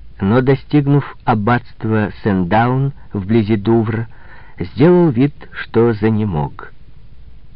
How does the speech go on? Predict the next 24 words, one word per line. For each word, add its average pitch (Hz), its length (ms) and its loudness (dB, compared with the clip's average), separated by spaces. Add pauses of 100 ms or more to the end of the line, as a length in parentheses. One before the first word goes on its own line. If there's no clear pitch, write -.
(140)
Епископа 117 800 0 (260)
Винчестерского 120 1000 -2 (260)
послали 123 400 2
в - 120 -4
Париж, 101 460 0 (280)
дабы 110 260 4
в - 80 0
случае 127 380 2
необходимости 117 720 2
он 117 160 2
клятвенно 113 640 0
засвидетельствовал, 117 1300 0 (420)
чего 90 220 -2
от 85 160 -2
него 87 280 -2 (240)
не 90 160 0
потребовали, 87 720 -2 (240)
что - 260 0
король 113 560 2
действительно 110 840 0
заболел, 95 600 0 (520)
и 110 140 2
предложил 117 580 2
заменить 117 500 2